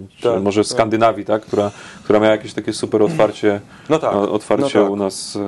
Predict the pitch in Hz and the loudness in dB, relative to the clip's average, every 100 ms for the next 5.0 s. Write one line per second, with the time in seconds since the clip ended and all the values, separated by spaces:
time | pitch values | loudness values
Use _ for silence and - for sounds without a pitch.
0 | 98 98 98 98 98 98 98 - - 101 | -6 -6 -6 -6 -6 -6 -6 -8 -4 -4
1 | - - 98 98 - 104 101 85 92 95 | -4 0 0 0 -2 0 0 -2 -6 -8
2 | 92 98 98 - 104 104 101 101 98 95 | -6 -6 -4 -2 0 0 -4 -4 -6 -2
3 | 95 95 101 95 - 98 98 - - - | -4 -4 -6 -6 -6 -6 -6 -14 -20 -20
4 | _ 95 - 107 95 98 98 95 92 | _ -6 -2 -2 -2 0 0 0 -2